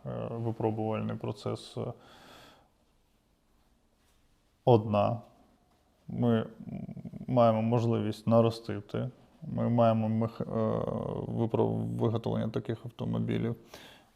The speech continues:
які являються вітчизняними, які, е, більш ефективні в плані використання та швидкості їх відновлення. І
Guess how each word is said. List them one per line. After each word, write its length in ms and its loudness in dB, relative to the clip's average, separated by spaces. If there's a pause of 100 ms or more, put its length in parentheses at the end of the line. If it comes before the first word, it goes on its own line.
(100)
які 360 2
являються 560 2
вітчизняними, 880 0
які, 440 -2
е, 340 -4 (300)
більш 360 0
ефективні 800 -2 (200)
в 60 -8 (100)
плані 240 2
використання 960 0
та 280 -2
швидкості 600 -6
їх 180 -4
відновлення. 640 -4 (1200)
І 60 0